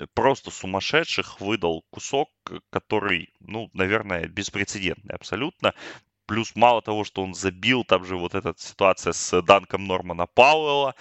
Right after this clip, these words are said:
<laughs> в транзишене, когда была пробежка, не было пробежки, не совсем понятная ситуация, но в любом случае это ассист Кавая. И, конечно, он потащил команду просто сумасшедшую. Вот девяносто пять девяносто один был счёт, когда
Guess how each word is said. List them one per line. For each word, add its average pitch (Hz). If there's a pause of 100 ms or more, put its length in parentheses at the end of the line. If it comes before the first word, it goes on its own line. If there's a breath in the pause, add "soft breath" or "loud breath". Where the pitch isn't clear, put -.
<laughs> -
в -
транзишене, 117
когда 95
была 104
пробежка, 101
не 101
было 95
пробежки, 95 (360 loud breath)
не 101
совсем 98
понятная 95
ситуация, 98
но 92
в -
любом 101
случае 107
это 92
ассист 101
Кавая. 127 (680 loud breath)
И, 104
конечно, 104
он 101
потащил 92
команду 87
просто -
сумасшедшую. 98
Вот 95
девяносто 113
пять 139
девяносто 107
один 107
был 90
счёт, 98
когда 90